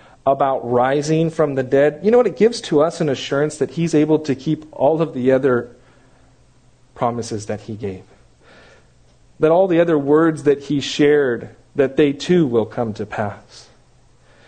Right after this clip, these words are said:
It becomes evidence that's used to prove to us that all of the promises of God, that they can be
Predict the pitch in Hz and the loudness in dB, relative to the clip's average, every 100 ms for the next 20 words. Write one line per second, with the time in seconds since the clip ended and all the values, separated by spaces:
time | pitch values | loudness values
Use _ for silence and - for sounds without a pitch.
0 | - - - 202 220 262 202 247 277 220 | -20 -6 -2 0 0 0 2 2 2 0
1 | 165 151 - 170 170 - - 151 208 254 | -2 -4 0 2 0 -6 -6 0 2 4
2 | 240 - 214 - 240 254 240 - 196 233 | 0 0 -2 0 2 2 2 2 4 4
3 | 220 - 185 180 - 220 269 277 240 190 | 2 0 -2 0 0 2 4 2 0 -2
4 | 190 180 175 165 165 156 151 139 156 143 | -4 -2 0 -2 0 0 0 0 0 0
5 | 143 143 143 196 196 202 160 180 | 0 -2 0 -2 0 -2 0 -2